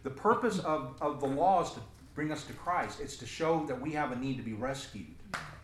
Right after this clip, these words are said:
Oftentimes the, the how-to lists don't, don't, don't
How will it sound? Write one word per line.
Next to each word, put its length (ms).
Oftentimes 720
the, 240
the 80
how-to 600
lists 420
don't, 260
don't, 240
don't 220